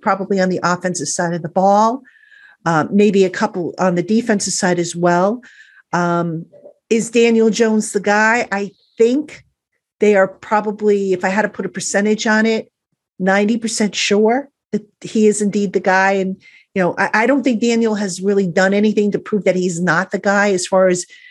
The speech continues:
you know, his consistency. You know, I made this point on another podcast that, you know, with a quarterback, the progress is never linear. So it's not like, you know, it's a straight line up or a straight line down.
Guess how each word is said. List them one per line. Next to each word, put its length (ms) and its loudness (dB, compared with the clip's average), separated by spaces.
you 80 2
know, 60 4
his 200 2
consistency. 840 -2
You 100 0
know, 60 0
I 80 2
made 180 2
this 140 0
point 260 -2
on 120 2
another 280 0
podcast 800 -2
that, 300 2
you 80 -2
know, 120 -2
with 160 -2
a 40 -2
quarterback, 680 0
the 240 -2
progress 480 -2
is 160 -6
never 260 -4
linear. 640 -2
So 320 0
it's 200 -4
not 220 0
like, 260 0
you 80 0
know, 320 -4
it's 120 -8
a 40 -2
straight 420 0
line 300 0
up 340 0
or 120 0
a 40 -4
straight 400 -2
line 260 -2
down. 480 0